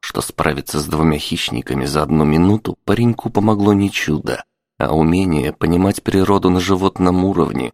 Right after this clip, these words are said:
недоступном ни Оггу, ни его соплеменникам.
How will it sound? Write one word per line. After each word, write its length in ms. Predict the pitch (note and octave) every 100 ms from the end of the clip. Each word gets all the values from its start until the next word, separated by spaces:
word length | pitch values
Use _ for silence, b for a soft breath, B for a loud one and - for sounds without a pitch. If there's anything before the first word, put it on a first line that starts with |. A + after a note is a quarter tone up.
| _
недоступном 840 | - C2+ A2+ - F#2+ - F#2 E2+ E2
ни 100 | E2
Оггу, 580 | F2 G#2+ F2+ D#2+ G1+ -
ни 100 | E2+
его 280 | F#2+ A#2 G#2
соплеменникам. 1160 | - A2 - G#2 G#2 C#2+ C2+ A#1+ A#1 C2 B1